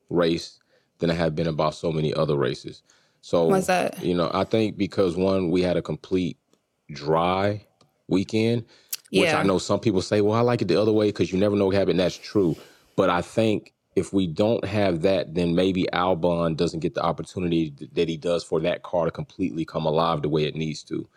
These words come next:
Speaker 2: Right.
Speaker 1: And other situations don't happen. So I think s-, when you have these situations and drivers like Albon do what they do, it's purely on merit and the team's setup. It's nothing else added
Speaker 2: Yeah.
Speaker 1: into that. So that's why
Speaker 2: Yeah.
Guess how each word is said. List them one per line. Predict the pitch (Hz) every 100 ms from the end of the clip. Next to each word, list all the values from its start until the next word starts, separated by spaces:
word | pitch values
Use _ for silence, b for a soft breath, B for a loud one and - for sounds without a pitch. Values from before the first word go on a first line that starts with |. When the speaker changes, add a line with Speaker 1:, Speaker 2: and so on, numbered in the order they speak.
| b b b b -
Speaker 2:
Right. | 160 95
Speaker 1:
And | 87
other | 98 98
situations | 92 87 87 85 -
don't | 82 82
happen. | 87 85
So | - 90
I | 98
think | - 113 95
s-, | 98
when | 95
you | 95
have | 90 117 117
these | 104 104
situations | 104 - 92 101 98 85
and | 82 85
drivers | 95 98 104 98
like | 87 -
Albon | 87 95 92 82
do | 95
what | 95
they | 95 82
do, | 92 90 92
it's | 98 -
purely | - 113 107 95 -
on | 87 82
merit | 85 92 87 -
and | 87 80
the |
team's | - - 95 90 82 - _
setup. | - - 98 82 73 -
It's | 85 -
nothing | 92 101 - 95
else | 95 -
added | - 92
Speaker 2:
Yeah. | 143
Speaker 1:
into | 139 -
that. | 78 78 - b b
So | - 101
that's | 101 113
why | 160
Speaker 2:
Yeah. | 151 95